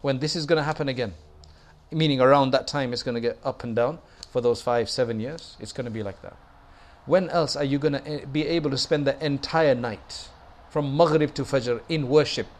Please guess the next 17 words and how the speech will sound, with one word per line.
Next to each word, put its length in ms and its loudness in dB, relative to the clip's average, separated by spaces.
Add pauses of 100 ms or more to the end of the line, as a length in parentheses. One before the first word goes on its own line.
(2500)
Now, 80 -10
if 100 -6
you 60 0
do 160 4
that 120 6
with 140 2
the 100 10
right 300 6
intention, 580 -2 (600)
not 220 2
that 120 6
I 80 0
have 220 -4
to 80 -4
do 140 2
it 80 6
anyway, 420 2